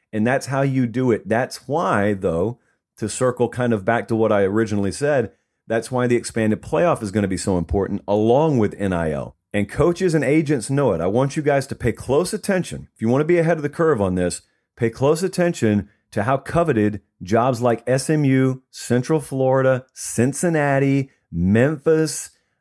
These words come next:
um, Louisiana Lafayette, even though it's in a different conference, that's where Billy Napier is. Pay attention to how coveted these jobs are seeming. We got coaches turning down Power Five offers to stay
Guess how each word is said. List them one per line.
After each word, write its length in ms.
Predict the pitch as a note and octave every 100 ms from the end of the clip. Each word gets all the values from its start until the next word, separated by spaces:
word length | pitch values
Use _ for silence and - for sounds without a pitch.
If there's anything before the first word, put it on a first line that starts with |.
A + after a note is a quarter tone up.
| _
um, 460 | A2+ A2 G#2+ G#2+ G#2+
Louisiana 640 | A#2 B2 C#3+ E3 D#3 D3+
Lafayette, 800 | A2+ G#2 A#2+ D3 C3 A2 B2 E3+
even 160 | C3 C3
though 80 | B2+
it's 100 | A#2+
in 60 |
a 60 | G#2+
different 380 | G2+ B2+ - -
conference, 540 | A2 B2+ B2 D3+ C3
that's 200 | A#2+ A2
where 120 | B2+
Billy 260 | G2 A#2+ A#2+
Napier 560 | G#2+ A#2 B2+ C3+ C#3 C#3+
is. 280 | C#3+ C#3+ - _ _ _ _ _ _ _ _
Pay 300 | - - C#3+
attention 600 | F#3 F#3 F#3 F#3 G2 F#2 F2+
to 120 | G#2
how 140 | G#2+
coveted 640 | - - E3+ E3+ G#2+ G2 G2+
these 180 | A2
jobs 460 | F#2+ A2 D3 D3+ G#2
are 60 | F2
seeming. 460 | F#2+ E2+ C#2 A#1 _ _ -
We 120 | A#2
got 220 | F#3+ E3+
coaches 420 | - F#3 G3 D3+ -
turning 560 | - D#3+ F#3 F3+ D#3
down 440 | C#3 E3 E3+ B2+ A2
Power 300 | C3+ D3 C3+
Five 260 | C3+ B2+
offers 440 | C3+ D3+ C3 A2 - _ _ -
to 140 | A#2
stay 720 | - - C#3+ D#3+ B2 A2